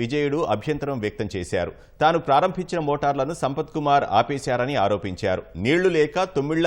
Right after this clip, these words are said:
ఆయకట్టు కింద పంటలు ఎండిపోతున్నాయని, రైతుల ఆవేదన చూడలేక కలెక్టర్ సహా నీటిపారుదల శాఖ అధికారులతో మాట్లాడిన తర్వాతే తాను నీళ్లు విడుదల చేశానని చెప్పారు. ఒకసారి మోటార్లు ఆన్ చేసిన తర్వాత ఆపడమేంటని ఆగ్రహం వ్యక్తం చేశారు.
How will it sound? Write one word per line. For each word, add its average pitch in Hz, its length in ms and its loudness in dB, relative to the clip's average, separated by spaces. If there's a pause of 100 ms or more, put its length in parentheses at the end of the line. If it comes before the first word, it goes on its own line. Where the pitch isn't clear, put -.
(140)
ఆయకట్టు 139 420 0
కింద 131 160 0 (100)
పంటలు 127 380 -2
ఎండిపోతున్నాయని, 120 760 -2 (460)
రైతుల 160 300 4 (100)
ఆవేదన 143 400 0
చూడలేక 127 420 0 (440)
కలెక్టర్ 143 420 2
సహా 135 220 2 (200)
నీటిపారుదల 131 600 0
శాఖ 123 280 -2
అధికారులతో 123 640 0
మాట్లాడిన 113 420 0 (120)
తర్వాతే 139 400 4 (100)
తాను 143 300 0
నీళ్లు 151 300 0
విడుదల 127 340 -2
చేశానని 117 560 -4
చెప్పారు. 95 340 -2 (380)
ఒకసారి 139 480 0
మోటార్లు 151 420 2
ఆన్ 143 160 0
చేసిన 139 320 -4
తర్వాత 131 280 2 (120)
ఆపడమేంటని 123 640 0 (180)
ఆగ్రహం 123 380 -4
వ్యక్తం 104 300 -4
చేశారు. 92 360 -4